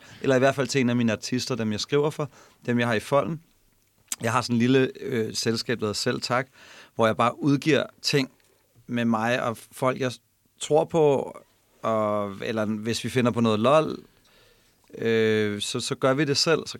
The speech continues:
klart en futtedans. Øh, klart en...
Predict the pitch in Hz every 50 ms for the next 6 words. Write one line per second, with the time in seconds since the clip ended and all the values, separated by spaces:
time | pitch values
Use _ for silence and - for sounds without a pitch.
0 | - _ _ - - - 143 139 147 151 151 151 - - - - - - - -
1 | 135 123 113 - - - - - 147 143 135 156 147 - - 127 113 110 - -
2 | - - - - - - - _ _ _ _ _ _ _ _ _ _ _ _ -
3 | - 139 127 120 117 - - - - - 151 143 147 143 127 147 143 131 139 139
4 | 127 123 120 117 113 104